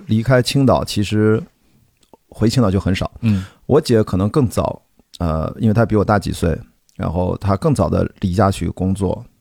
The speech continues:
Speaker 1: 啊。我印象当中，她那个时候还不兴上大学的时候，她读的职业高中，她很早就进入社会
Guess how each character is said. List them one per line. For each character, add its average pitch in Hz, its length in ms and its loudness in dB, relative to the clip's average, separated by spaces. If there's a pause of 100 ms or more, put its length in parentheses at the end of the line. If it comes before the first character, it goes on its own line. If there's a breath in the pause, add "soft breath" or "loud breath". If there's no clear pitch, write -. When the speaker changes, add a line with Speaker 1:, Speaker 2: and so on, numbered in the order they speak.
(100)
Speaker 1:
啊。 85 180 -6
我 101 80 0
印 101 40 2
象 92 160 0
当 95 160 0
中， 98 200 0
她 92 260 -2 (400 soft breath)
那 110 120 2
个 98 60 2
时 101 100 0
候 90 40 4
还 98 80 4
不 - 120 0
兴 113 160 0
上 104 160 2
大 98 120 2
学 87 140 -4
的 90 80 0
时 90 80 -2
候， 90 60 0
她 95 100 0
读 90 140 -6
的 95 80 0
职 95 120 -4
业 90 100 0
高 90 200 -2
中， 92 240 0
她 82 300 2
很 98 180 -2
早 92 160 0
就 87 100 -4
进 92 160 -2
入 85 60 0
社 87 180 -2
会 82 240 -2